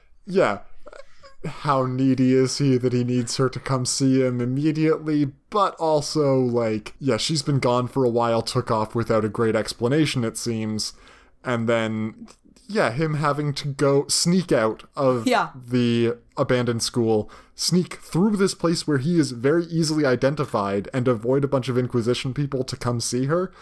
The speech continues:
Speaker 1: That's not, like, where you wanna be, you know?
Speaker 2: And, like, honestly, I'm not even honestly convinced that it's neediness. Because he's there alone, hiding out. She has no
Speaker 1: Yeah.
Speaker 2: way to contact him other than to just go and see him. So,
Speaker 1: Yeah.
Speaker 2: like,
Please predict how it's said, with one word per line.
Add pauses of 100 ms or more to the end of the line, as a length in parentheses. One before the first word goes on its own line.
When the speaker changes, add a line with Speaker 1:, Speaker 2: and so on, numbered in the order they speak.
(260)
Speaker 1:
That's
not,
like, (140)
where
you
wanna
be, (180)
you
know? (280)
Speaker 2:
And,
like,
honestly, (100)
I'm
not
even
honestly
convinced
that
it's
neediness. (260)
Because (260)
he's
there (100)
alone,
hiding
out.
She
has
no
Speaker 1:
Yeah.
Speaker 2:
way
to
contact
him (100)
other
than
to
just
go
and
see
him. (480)
So,
Speaker 1:
Yeah. (380)
Speaker 2:
like,